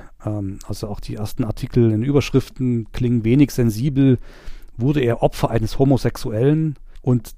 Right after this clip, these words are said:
das zieht sich ja auch durch deine Geschichte, inwieweit dieser ganze Fall auch von dem Thema Schwulenhass durchzogen ist. Und das zweite heikle Milieu, das sind die U-S-Kasernen, das Milieu der G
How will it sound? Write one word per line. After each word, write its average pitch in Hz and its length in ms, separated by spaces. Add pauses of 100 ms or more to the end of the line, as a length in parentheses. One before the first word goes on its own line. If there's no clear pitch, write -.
das - 140
zieht 147 160
sich 135 160
ja 123 100
auch 127 120
durch - 160
deine 123 200
Geschichte, 131 460
inwieweit 123 840
dieser 120 180
ganze 127 220
Fall 123 380
auch 120 140
von 120 260
dem 110 180
Thema 120 320
Schwulenhass 104 640
durchzogen 104 580
ist. - 160
Und 127 140
das 123 160
zweite 147 540
heikle 160 320
Milieu, 156 420
das 143 220
sind 139 180
die 139 80
U-S-Kasernen, 120 800
das 117 220
Milieu 117 220
der 113 140
G 123 180